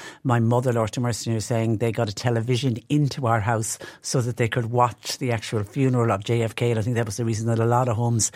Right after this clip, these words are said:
uh, got a T V. But John remembers watching it with his mother and, uh, father. And Michael, uh, in Castletownbere says, "Sixty years ago today, on my way home from work, I was working in London."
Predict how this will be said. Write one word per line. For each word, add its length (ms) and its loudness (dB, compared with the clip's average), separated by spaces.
uh, 140 2
got 240 2
a 40 -2
T 200 -2
V. 180 -2
But 140 -2
John 180 4
remembers 340 0
watching 300 0
it 140 -4
with 100 -4
his 160 -4
mother 360 0
and, 380 -2
uh, 180 -2
father. 480 0
And 320 2
Michael, 680 2
uh, 280 0
in 100 -10
Castletownbere 580 0
says, 160 -2
"Sixty 320 -2
years 160 2
ago 240 2
today, 400 0
on 180 0
my 120 2
way 180 2
home 160 2
from 240 -2
work, 260 2
I 40 -2
was 120 -6
working 300 0
in 240 2
London." 220 4